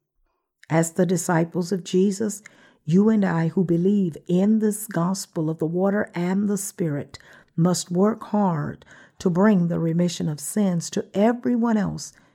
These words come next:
in the world. Our duty is healing people's souls. Put differently, we must help everyone else to receive the remission of sins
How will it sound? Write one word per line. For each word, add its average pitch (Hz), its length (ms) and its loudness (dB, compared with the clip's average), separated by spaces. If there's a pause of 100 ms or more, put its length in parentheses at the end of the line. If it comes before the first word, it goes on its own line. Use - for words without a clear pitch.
(240)
in 156 180 0
the 151 80 0
world. 156 640 -4 (1000)
Our 214 280 2
duty 214 540 2 (280)
is 160 260 0
healing 214 580 4
people's 196 640 0 (100)
souls. 151 720 -4 (720)
Put 240 320 2
differently, 208 640 -2 (540)
we 226 240 4
must 226 280 2
help 180 280 0 (180)
everyone 262 540 2
else 156 360 -2 (600)
to 185 100 0
receive 226 640 0
the 175 120 -2
remission 170 500 -2
of 170 220 -2
sins 185 640 -2